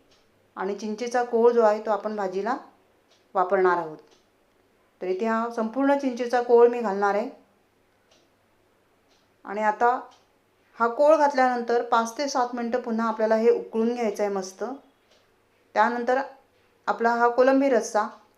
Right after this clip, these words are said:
किंवा कोलंबीचं आंबट मस्त असं तयार होणार आहे. तर आता बघा, वांगं पण मस्त शिजलेलं आहे आणि ते अख्खंच राहिलेलं आहे. झणझणीत असा कोळंबीचा रस्सा आपला मस्त तयार झालेला आहे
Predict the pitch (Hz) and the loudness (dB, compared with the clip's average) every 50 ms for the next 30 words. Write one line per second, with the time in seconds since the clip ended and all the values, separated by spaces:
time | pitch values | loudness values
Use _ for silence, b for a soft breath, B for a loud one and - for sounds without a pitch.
0 | _ - 202 208 208 208 247 240 240 247 247 262 262 - 262 - - 208 214 214 | _ 0 0 0 4 6 6 6 6 4 0 -2 0 0 0 0 0 0 0 0
1 | 214 226 226 226 - 220 226 226 226 - - - 254 247 254 254 233 220 202 190 | 0 -2 -2 -2 -4 -4 -4 -4 -4 -4 -2 0 0 0 0 2 2 4 4 4
2 | 196 202 196 196 190 185 185 196 226 - - - _ b b b b b b b | 4 2 0 0 0 0 0 -2 -4 -8 -14 -20 _ b b b b b b b
3 | b b _ _ - 220 220 220 240 240 214 196 185 190 220 - - - _ _ | b b _ _ 0 0 2 2 2 0 0 0 0 -2 -4 -8 -14 -20 _ _
4 | _ _ _ _ _ _ - 214 220 220 220 226 262 254 285 277 269 254 233 226 | _ _ _ _ _ _ 0 2 2 4 4 4 2 2 2 2 0 0 -2 -4
5 | - - 277 277 277 277 247 214 196 208 214 214 214 214 208 208 233 240 - - | -4 -2 0 0 0 -2 -6 -4 -2 -2 0 2 2 2 2 0 -4 -8 -8 -8
6 | - 202 214 220 220 240 240 240 - - 208 214 - - - - 277 277 277 262 | -8 -6 -6 -6 -2 -2 -2 -2 -2 -4 -4 -6 -6 -8 2 2 4 4 6 4
7 | 247 226 208 208 196 190 190 190 180 190 220 226 - _ _ _ _ _ _ _ | 4 2 2 0 0 0 0 -2 -2 -6 -10 -12 -16 _ _ _ _ _ _ _
8 | _ _ _ _ 220 - 226 254 269 269 269 294 294 302 302 302 - - 226 226 | _ _ _ _ -8 -4 0 2 2 4 4 4 4 4 0 -2 -4 -8 -4 0
9 | 277 247 240 247 254 240 233 247 262 262 269 262 269 254 240 220 214 220 - - | 0 0 2 4 6 8 8 8 6 2 0 0 2 2 4 2 2 0 0 2
10 | 262 247 240 247 247 247 247 240 226 - - 262 240 220 202 202 202 208 214 226 | 2 2 4 2 0 -2 -2 -4 -6 -6 -8 -2 0 2 6 8 8 8 8 6
11 | 220 220 220 214 220 214 214 202 196 202 | 4 0 -2 0 2 2 2 2 0 -6